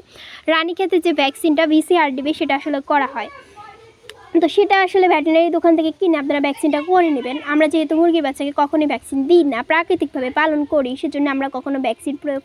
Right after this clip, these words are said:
করি না। যত রকমের প্রাকৃতিক, আহ, চিকিৎসা রয়েছে, যত প্রকার, আহ, ঘা-, লতা পাতা কিংবা যত পাতা দিয়ে চিকিৎসা করা যায়, আমরা সেভাবে চিকিৎসা করার চেষ্টা করি। আপনারা সকলেই কিন্তু ভ্যাকসিনের মেয়াদ দেখে কিনবেন, কারণ দেখা যায় এখন, এখন অনেক সময় ভ্যাকসিনের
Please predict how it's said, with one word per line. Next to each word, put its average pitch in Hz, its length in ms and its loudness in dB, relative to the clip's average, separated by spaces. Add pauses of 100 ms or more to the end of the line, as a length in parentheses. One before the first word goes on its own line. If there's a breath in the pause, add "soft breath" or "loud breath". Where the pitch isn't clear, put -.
করি 349 200 2
না। 262 160 -10 (520 loud breath)
যত 349 280 2
রকমের 349 440 2
প্রাকৃতিক, 339 800 0
আহ, 277 240 -2
চিকিৎসা 339 480 0
রয়েছে, 302 340 2
যত 311 200 0
প্রকার, 311 340 0
আহ, 269 300 -4
ঘা-, 254 460 -4
লতা 285 340 -4
পাতা 269 400 -6
কিংবা 269 380 -4
যত 285 200 -2
পাতা 320 360 0
দিয়ে 311 240 2
চিকিৎসা 302 360 0
করা 285 240 2
যায়, 311 140 0
আমরা 277 200 0
সেভাবে 277 340 -2
চিকিৎসা 285 400 -6
করার 226 260 -2
চেষ্টা - 260 -4
করি। - 220 -10
আপনারা 427 360 0
সকলেই 381 480 2
কিন্তু 415 240 2
ভ্যাকসিনের 359 560 2
মেয়াদ 339 320 4 (180)
দেখে 370 420 2 (160)
কিনবেন, 320 560 2
কারণ 320 340 0
দেখা 277 260 -2
যায় 302 240 0
এখন, 277 160 -4
এখন 294 460 0
অনেক 285 220 0
সময় 320 240 2
ভ্যাকসিনের 311 540 2